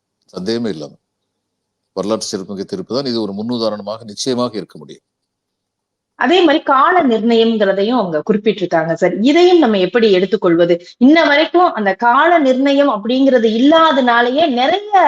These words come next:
Speaker 2: மசோதாக்கள் கிடப்புல போடப்பட்டுகிட்டு இருந்தது.
Speaker 1: ஆமா.
Speaker 2: இப்ப ஒன்று முதல் மூன்று மாதங்கள் வரை அப்படிங்கிறத அவங்க குறிப்பிட்டிருக்கிறாங்க. இப்ப இந்த ஜட்ஜ்மெண்ட்ல இந்த குறிப்பிட்டிருக்காங்க இல்லையா, இதன்படி செயல்படாவிட்டால் ஆளுநர்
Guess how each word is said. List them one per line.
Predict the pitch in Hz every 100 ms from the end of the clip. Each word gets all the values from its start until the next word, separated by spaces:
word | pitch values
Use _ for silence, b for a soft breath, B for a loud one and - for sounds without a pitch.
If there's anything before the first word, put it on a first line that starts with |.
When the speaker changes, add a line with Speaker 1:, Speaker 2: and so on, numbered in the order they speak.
| 247 220 208
Speaker 2:
மசோதாக்கள் | 214 254 233 208 233 233
கிடப்புல | 220 226 226 190
போடப்பட்டுகிட்டு | 196 190 185 180 165 156
இருந்தது. | 147 151 160
Speaker 1:
ஆமா. | - _ _
Speaker 2:
இப்ப | - 339 294
ஒன்று | 269 349 403 415
முதல் | 311 262 381 339
மூன்று | 240 330 403 381 370
மாதங்கள் | 233 233 254 240 220 175
வரை | 180 208 202 -
அப்படிங்கிறத | 190 208 220 190 175
அவங்க | 320 302 180 180 170 -
குறிப்பிட்டிருக்கிறாங்க. | 302 277 247 190 170 170 160 156 160 - b _
இப்ப | 254 262
இந்த | 233 254 381 403 415 359 320 294 269 254 247 220 214
ஜட்ஜ்மெண்ட்ல | 214 247 277 359 302 240 254
இந்த | 285 202 202
குறிப்பிட்டிருக்காங்க | 294 330 339 214 202 170 160
இல்லையா, | 151 185 180 - _
இதன்படி | 269 302 349 349 311 392 - -
செயல்படாவிட்டால் | 262 277 330 - 254 240 254 208 190 _ 208 208 - -
ஆளுநர் | 180 208 202 175 185 170